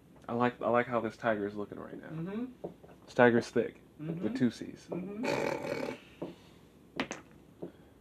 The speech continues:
Speaker 1: So nine
Speaker 2: A
Speaker 1: plus.
Speaker 2: nine.
Speaker 1: Wait.
Speaker 2: A nine plus.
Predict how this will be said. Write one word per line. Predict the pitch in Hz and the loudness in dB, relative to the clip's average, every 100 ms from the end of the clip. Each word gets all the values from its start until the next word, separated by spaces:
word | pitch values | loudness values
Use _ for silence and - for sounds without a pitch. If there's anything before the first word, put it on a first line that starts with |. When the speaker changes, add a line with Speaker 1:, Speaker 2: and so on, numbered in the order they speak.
| - - - - - - - - - - - - - - - - - - - | -20 -20 -20 -20 -20 -20 -20 -20 -20 -18 -18 -20 -20 -20 -18 -16 -18 -20 -16
Speaker 1:
So | - - | 2 8
nine | 107 104 95 90 107 117 - - | 10 10 8 6 2 -2 -10 -12
Speaker 2:
A | 113 | 4
Speaker 1:
plus. | 120 104 107 - 151 - - - - - - - - - - - - - - - - - - - - - - - - - - - - - - | 12 12 12 6 0 0 -4 -10 -20 -20 -20 -20 -20 -20 -20 -20 -20 -20 -20 -20 -20 -20 -20 -20 -20 -20 -20 -20 -20 -20 -20 -20 -20 -18 -2
Speaker 2:
nine. | |
Speaker 1:
Wait. | 82 - - - - - - - - - | 0 0 -2 -10 -20 -20 -20 -20 -20 -18
Speaker 2:
A | 98 | -10
nine | 95 98 - | -8 -8 -8
plus. | - 104 - - | -8 -6 -8 -12